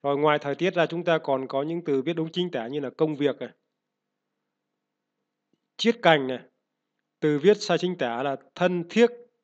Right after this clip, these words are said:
thân thiết, nhiệt tình, mãi miết. Rồi,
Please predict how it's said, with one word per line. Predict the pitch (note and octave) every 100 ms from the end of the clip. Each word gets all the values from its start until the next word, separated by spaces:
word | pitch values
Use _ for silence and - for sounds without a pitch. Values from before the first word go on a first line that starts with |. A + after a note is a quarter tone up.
| -
thân | E3 D3
thiết, | F3+ G3+ G3 _ _ _ _ _ _ _ _ _ _ -
nhiệt | D3 E3+ E3+ -
tình, | E3 D#3 C3 - _ _ _ _ _ _ _ _ _ _ _ _ _
mãi | F#3 B2 A2+ G#2 C3+
miết. | E3 A3 B3+ - _ _ _ _ _ -
Rồi, | B2+ A#2+